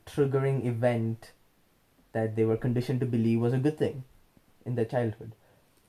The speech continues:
But I'd say all these things matter. Every single thought, every single action, every single interaction matters. And the normalcy that's associated with things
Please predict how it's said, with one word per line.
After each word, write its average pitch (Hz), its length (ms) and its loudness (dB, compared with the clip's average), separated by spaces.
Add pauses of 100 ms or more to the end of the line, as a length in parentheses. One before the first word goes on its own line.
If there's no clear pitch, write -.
(540)
But 139 100 4
I'd 147 120 2
say 208 120 6
all 143 220 6
these 135 200 -2
things 107 200 -6
matter. 113 360 -12 (220)
Every 131 300 0
single 170 320 -4
thought, 113 400 -2
every 120 200 -4
single 139 400 -4
action, 110 580 -6 (580)
every 127 300 -4
single 127 560 -4 (220)
interaction 131 840 -2 (240)
matters. 143 640 -4 (1500)
And 117 360 -4
the 117 80 0
normalcy 123 600 0
that's 127 260 -4
associated 123 680 -6
with 120 220 -4
things 120 460 -8